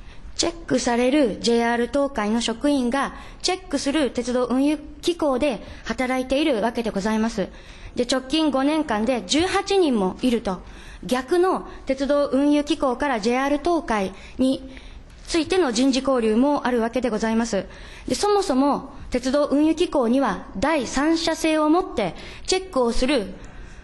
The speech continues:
機関ではないと。で、人事交流があるから手心を加えているんじゃないかと疑念を持たれる体制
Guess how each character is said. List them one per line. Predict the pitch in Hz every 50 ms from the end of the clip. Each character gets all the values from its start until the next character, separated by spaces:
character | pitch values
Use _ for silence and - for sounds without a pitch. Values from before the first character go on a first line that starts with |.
| - - - - - - - - - - - - - - -
機 | - 403 392
関 | - 302 254 233 220
で | 247 320
は | 302 247
な | 233 294 349
い | 330
と。 | - - 190 185 - - - - - - - - - - - -
で、 | - 247
人 | 233 254 311 330
事 | 294 330
交 | 330 339 370 359
流 | 330 285 269
が | 254 269
あ | 330
る | 359 -
か | 277 233
ら | 226
手 | 226 240 233
心 | 254 339 - 392 339 262
を | 226
加 | - - 233 220 240
え | 277 294
て | - 339 349
い | 359
る | 381 349
ん | 285
じ | 302
ゃ | -
な | 220 254
い | 285
か | 285 269 214
と | - 185 180 196 -
疑 | 185 277 349
念 | 370 349 294 262
を | 277
持 | 240 208 220 226
た | 302 330
れ | 349 392 392
る | 320 294 220 -
体 | - 208 226 233 233
制 | - - 247 247 233 -